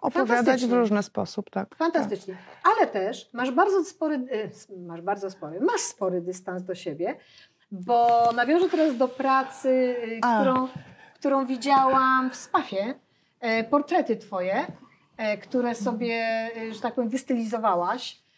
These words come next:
Speaker 1: A,
Speaker 2: E,
Speaker 1: tak, te, te
Speaker 2: więc
Speaker 1: przodkinie, tak,
Speaker 2: Takie
Speaker 1: tak, tak,
Speaker 2: przodkinie,
Speaker 1: tak, tak,
Speaker 2: na
Speaker 1: tak,
Speaker 2: których
Speaker 1: tak.
Speaker 2: to fotografiach jesteś zawsze ty, tylko w trochę, trochę dziwacznych i jakby pozach, minach, e, śmiesznych, dziwnych,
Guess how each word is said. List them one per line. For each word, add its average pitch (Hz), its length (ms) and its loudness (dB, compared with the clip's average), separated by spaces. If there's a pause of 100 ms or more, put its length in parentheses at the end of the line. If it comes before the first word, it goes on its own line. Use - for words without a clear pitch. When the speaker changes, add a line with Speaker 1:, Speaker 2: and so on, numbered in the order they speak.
Speaker 1:
A, 233 220 2
Speaker 2:
E, 214 80 4
Speaker 1:
tak, 208 200 4
te, 208 220 4
te 240 60 -4
Speaker 2:
więc 214 140 4
Speaker 1:
przodkinie, 220 580 2
tak, - 240 -4
Speaker 2:
Takie 247 300 4
Speaker 1:
tak, - 40 -10
tak, 214 160 2
Speaker 2:
przodkinie, 233 520 6
Speaker 1:
tak, 381 100 -2
tak, 302 80 -6
Speaker 2:
na 269 80 2
Speaker 1:
tak, 202 120 2
Speaker 2:
których 302 240 0
Speaker 1:
tak. 214 100 0
Speaker 2:
to 277 80 -6
fotografiach 269 640 -2
jesteś 254 380 -8 (220)
zawsze 269 340 0
ty, 269 440 2
tylko 269 260 -4
w - 140 -20
trochę, 277 320 -4 (340)
trochę 302 260 0
dziwacznych 254 600 0
i 247 220 -8
jakby 240 340 -4
pozach, 226 600 -2
minach, 220 440 -4 (400)
e, 208 240 -4
śmiesznych, 220 640 -6
dziwnych, 208 580 -6